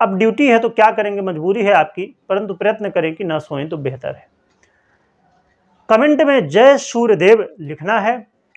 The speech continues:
और लिखना नहीं है खाली, आपको यदि एक बार, दो बार लिख रहे हैं, दस, पचास बार, सौ बार बोलना है। लिखने का,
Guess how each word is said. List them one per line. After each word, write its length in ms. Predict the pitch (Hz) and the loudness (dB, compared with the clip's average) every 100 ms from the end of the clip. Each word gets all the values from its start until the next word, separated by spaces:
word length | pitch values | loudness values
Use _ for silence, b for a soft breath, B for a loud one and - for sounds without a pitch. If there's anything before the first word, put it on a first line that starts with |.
| - | -6
और 400 | 175 175 170 156 | -2 0 0 -4
लिखना 400 | 165 226 233 285 | -2 -2 0 0
नहीं 200 | 262 285 | 2 0
है 100 | 262 | -2
खाली, 420 | 220 180 220 247 _ - | 0 0 0 -8 _ -2
आपको 600 | 180 202 - 226 175 160 - | 0 0 2 2 2 -4 -4
यदि 260 | 190 196 202 | -2 4 6
एक 180 | 226 208 | 6 4
बार, 220 | 202 190 | 2 2
दो 140 | 202 | -2
बार 180 | 196 185 | 0 0
लिख 200 | 185 254 | -2 -6
रहे 240 | 240 185 | -6 -6
हैं, 240 | 147 160 - _ _ _ 151 | -10 -14 -16 _ _ _ -8
दस, 260 | 185 226 | -6 -6
पचास 300 | 196 196 185 | -4 0 0
बार, 200 | 170 180 | 0 -4
सौ 200 | 170 170 | -4 -8
बार 180 | 156 160 | -4 -6
बोलना 380 | 139 135 135 135 | -6 -10 -8 -10
है। 200 | 127 135 _ _ - | -12 -18 _ _ -10
लिखने 400 | 160 196 220 262 | -4 -2 -2 0
का, 260 | 269 247 | 2 2